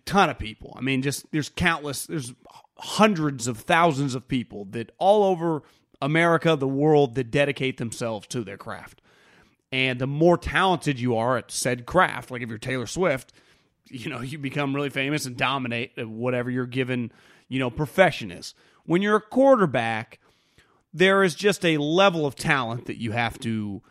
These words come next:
uh, hold, right, just to make it to the N F L. That, that in itself, there are only, what, sixty-four quarterbacks in the N F L, maybe a little more when you factor in some teams have third-string guys, and there's a couple,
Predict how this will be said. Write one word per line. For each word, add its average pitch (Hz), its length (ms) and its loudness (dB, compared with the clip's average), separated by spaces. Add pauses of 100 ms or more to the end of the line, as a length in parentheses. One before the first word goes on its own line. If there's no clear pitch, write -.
(560)
uh, 104 480 -6 (180)
hold, 123 640 0
right, 123 280 -6
just 123 180 -12
to 123 60 -8
make 151 380 2
it 113 60 -6
to 123 80 -6
the 113 180 -2
N 101 120 -4
F 101 120 -10
L. 98 200 -6
That, 127 300 -4
that 143 180 2
in 127 100 -2
itself, 117 580 -2 (460)
there 143 120 0
are 151 40 4
only, 143 180 2
what, 123 240 -2
sixty-four 147 640 0
quarterbacks 131 800 0 (400)
in 127 160 -2
the 120 140 -2
N 120 60 -4
F 110 140 -10
L, 120 220 -2
maybe 202 260 0
a 131 60 0
little 123 260 -2
more 104 280 -4
when 104 120 -6
you 104 80 -6
factor 117 300 -6
in 113 40 -8
some 135 200 -2
teams 120 240 -6
have 113 140 -8
third-string 107 480 -8
guys, 104 380 -6
and 104 160 -10
there's 113 160 -8
a 110 60 -16
couple, 107 480 -8